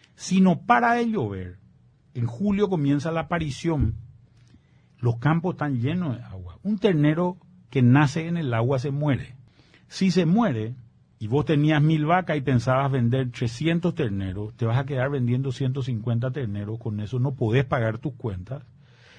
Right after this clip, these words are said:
tenés que vender algunas vacas. Cuando vendés una vaca, estás vendiendo una fábrica. Estás vendiendo el potencial de tener un ternero en el futuro. ¿Qué le pasa al comerciante?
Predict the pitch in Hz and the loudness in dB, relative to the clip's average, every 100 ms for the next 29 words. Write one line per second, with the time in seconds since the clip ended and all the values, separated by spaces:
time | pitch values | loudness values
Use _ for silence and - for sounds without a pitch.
0 | - - 117 113 135 127 110 110 117 107 | -12 0 2 2 2 2 2 2 2 2
1 | 110 117 98 90 - - - _ _ - | 0 0 -2 -8 -10 -18 -20 _ _ -6
2 | 110 127 110 120 139 151 143 139 190 180 | 0 2 2 4 4 4 2 0 -2 0
3 | 170 131 120 120 117 117 156 131 90 - | 0 2 2 2 0 2 0 0 -4 -18
4 | - _ _ _ _ - _ - 113 131 | -20 _ _ _ _ -20 _ -8 -2 0
5 | 117 120 123 131 127 120 147 143 127 110 | 2 2 2 2 0 0 -2 2 2 2
6 | 107 139 139 165 170 139 127 135 143 139 | 0 0 0 0 -2 0 2 2 2 2
7 | 117 120 123 131 131 127 117 160 120 - | 4 4 4 2 -2 -4 -6 -4 -6 -8
8 | - _ _ _ _ - 180 202 - 190 | -20 _ _ _ _ -4 -2 -2 0 0
9 | 196 202 190 196 175 123 - 190 139 - | 0 -4 0 0 0 -4 -2 -2 -2 -6
10 | - | -18